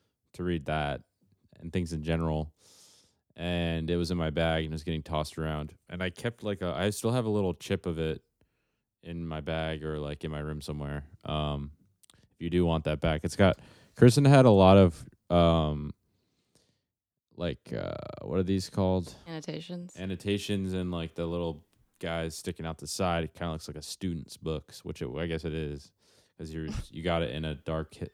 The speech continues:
Speaker 1: philosophy class.
Speaker 2: That was a dumb way to describe him, I guess. I mean, yeah, the class is called Sad Planets, so that's kind of, I don't know, an indicator there of how bleak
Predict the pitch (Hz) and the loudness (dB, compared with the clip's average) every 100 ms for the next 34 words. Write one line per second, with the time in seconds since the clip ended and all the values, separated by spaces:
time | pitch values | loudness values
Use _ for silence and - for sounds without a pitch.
0 | - - 80 80 92 92 92 95 - _ | -12 -6 -6 -4 -6 -6 -6 -6 -12 _
1 | _ _ _ _ _ _ _ _ _ - | _ _ _ _ _ _ _ _ _ -6
2 | 190 226 247 - 160 147 151 - 160 156 | -4 -4 -6 -2 -2 -2 -6 -8 -6 -4
3 | 151 165 160 - 165 147 147 170 _ _ | -6 -10 -10 -8 -6 -4 -6 -14 _ _
4 | 180 170 175 175 185 190 - - - 165 | -2 -2 -2 -6 -6 -8 -12 -10 -6 -4
5 | 165 156 - _ _ - - - _ _ | -4 -8 -12 _ _ -20 -20 -20 _ _
6 | 165 156 - 160 - 190 196 - 180 - | -2 -2 -2 -6 -2 -4 -4 -10 -12 -6
7 | 160 147 - - - - - - - - | -6 -6 -8 -8 -6 -6 -6 -10 -8 -6
8 | - - - - - 170 165 170 180 - | -6 -8 -10 -14 -10 -6 -6 -6 -10 -18
9 | - _ _ - - - - - - - | -20 _ _ -14 -10 -8 -8 -8 -8 -10
10 | 160 - 160 156 - - 175 - _ - | -10 -8 -8 -8 -8 -8 -10 -12 _ -20
11 | _ _ _ - 165 160 _ 170 151 | _ _ _ -20 -18 -18 _ -20 -20